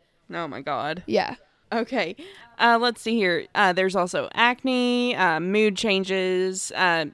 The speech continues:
Speaker 1: having P C O S can increase the likelihood of mood swings, depression, and anxiety. Um, pelvic pain,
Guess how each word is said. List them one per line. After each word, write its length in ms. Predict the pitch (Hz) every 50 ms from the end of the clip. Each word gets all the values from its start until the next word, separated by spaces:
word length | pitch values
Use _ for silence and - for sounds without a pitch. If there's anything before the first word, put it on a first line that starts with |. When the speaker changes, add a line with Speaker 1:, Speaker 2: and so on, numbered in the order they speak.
| -
Speaker 1:
having 320 | 220 214 208 196 196 196 202
P 140 | 208 208
C 180 | 196 - 208 185
O 20 |
S 200 | 180 180 190 -
can 120 | - 208 185 170
increase 340 | 175 180 190 180 180 - -
the 120 | 185 180
likelihood 600 | 165 151 156 180 - 185 175 185 185 180 170 165
of 200 | 165 160 160 160
mood 240 | 170 170 175 170 -
swings, 400 | - 208 180 175 175 175 180 -
depression, 560 | - 180 - - 170 180 - - 190 180 180 180
and 180 | 175 175 175
anxiety. 680 | 175 175 180 180 - 165 156 165 175 180 214 269 302 - _ _ _ _ _ _ _ _ _ _ _ -
Um, 440 | 208 202 190 175 175 175 175 180 -
pelvic 420 | - 196 180 185 185 208 214 -
pain, 720 | - 220 214 208 208 208 208 208 208 208 208 208 208 208